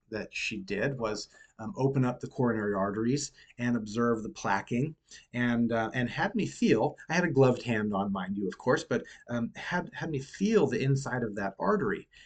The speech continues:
and it felt hard and rough like shark skin. I don't know if you've ever had the chance to pet a shark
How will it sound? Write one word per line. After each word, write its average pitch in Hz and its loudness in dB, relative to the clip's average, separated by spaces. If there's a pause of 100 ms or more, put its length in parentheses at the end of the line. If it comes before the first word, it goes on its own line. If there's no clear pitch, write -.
(140)
and 135 0
it 139 -2
felt 190 -4 (600)
hard 170 0
and 123 2
rough 143 2
like 113 -6
shark 170 -4
skin. - -6
I - -16
don't 107 -8
know - -6
if - -12
you've 117 -2
ever 117 -2
had 117 -2
the 104 -6
chance - -2
to - -16
pet - -4
a - -12
shark 120 0